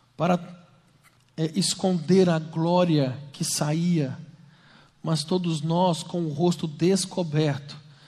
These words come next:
refletimos como um espelho a glória do Senhor e somos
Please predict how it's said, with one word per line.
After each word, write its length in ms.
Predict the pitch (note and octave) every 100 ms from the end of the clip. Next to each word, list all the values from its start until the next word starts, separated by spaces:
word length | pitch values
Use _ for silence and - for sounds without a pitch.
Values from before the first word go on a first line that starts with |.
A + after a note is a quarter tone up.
| -
refletimos 800 | - E3 E3 D#3 - - G3 F#3
como 240 | - F#3 F3+
um 40 |
espelho 600 | F3+ - - E3+ D#3+ D#3+
a 60 | C#3
glória 600 | C#3+ D3 D3 F3 F#3 F3
do 140 | E3
Senhor 680 | F3 - D#3+ C#3+ C#3+ C3+ - - - - -
e 40 | D#3
somos 340 | - E3 D#3+